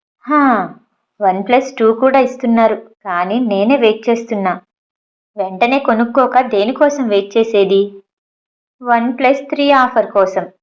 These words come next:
తాపీగా చెప్పింది మాలిని. <laughs> "సరిపోయింది, నీకు ఆశ మరీ ఎక్కువే." "అలా అంటావేంటి? ఆశ నాకే కాదు, షాపుల వాళ్ళకు కూడా.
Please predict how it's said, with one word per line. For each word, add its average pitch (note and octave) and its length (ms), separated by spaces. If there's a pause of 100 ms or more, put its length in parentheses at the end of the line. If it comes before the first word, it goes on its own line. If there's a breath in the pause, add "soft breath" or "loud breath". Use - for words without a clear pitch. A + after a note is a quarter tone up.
(140)
తాపీగా F#3+ 480
చెప్పింది A3+ 480
మాలిని. F3+ 520 (380)
<laughs> A#3 640 (240)
"సరిపోయింది, G3 960 (180)
నీకు G3+ 380
ఆశ F#3 480
మరీ F3+ 320
ఎక్కువే." F3+ 840 (800)
"అలా A3 260
అంటావేంటి? A3+ 920 (100)
ఆశ F#3 300
నాకే A3 460
కాదు, F#3+ 280
షాపుల G#3+ 600
వాళ్ళకు G#3+ 420
కూడా. F#3+ 320